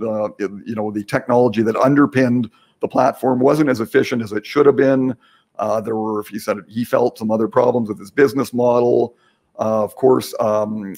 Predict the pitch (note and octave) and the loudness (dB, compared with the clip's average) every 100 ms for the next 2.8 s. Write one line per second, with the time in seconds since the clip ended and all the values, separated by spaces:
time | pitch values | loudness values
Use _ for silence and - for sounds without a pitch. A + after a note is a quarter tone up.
0 | - A2 G2+ A2 A#2 A2 G#2+ A2+ A2 A2 | -6 -6 -4 -2 -2 -2 -2 -2 -4 -2
1 | A2 A2 B2+ C3 C3 C3 B2+ - _ _ | -2 0 4 6 8 8 6 2 _ _
2 | - A#2+ A#2 G#2 G#2+ G#2+ G#2+ | -4 0 0 0 0 2 0